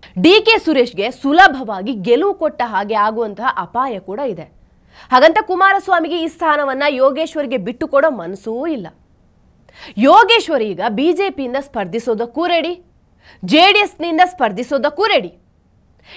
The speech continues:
ಇಂಡಿಪೆಂಡೆಂಟ್ ಆಗಿ ಸ್ಪರ್ಧಿಸೋದಕ್ಕೂ ರೆಡಿ ಅಂತ ನಿಂತು ಬಿಟ್ಟಿದ್ದಾರೆ.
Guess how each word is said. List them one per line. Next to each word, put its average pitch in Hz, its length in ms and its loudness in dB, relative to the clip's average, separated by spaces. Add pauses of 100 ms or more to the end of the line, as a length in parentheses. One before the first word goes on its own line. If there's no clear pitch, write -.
ಇಂಡಿಪೆಂಡೆಂಟ್ 330 680 0
ಆಗಿ 262 240 -2
ಸ್ಪರ್ಧಿಸೋದಕ್ಕೂ 240 800 -2
ರೆಡಿ 262 360 0
ಅಂತ 202 220 -8
ನಿಂತು 294 320 -6
ಬಿಟ್ಟಿದ್ದಾರೆ. 247 540 -10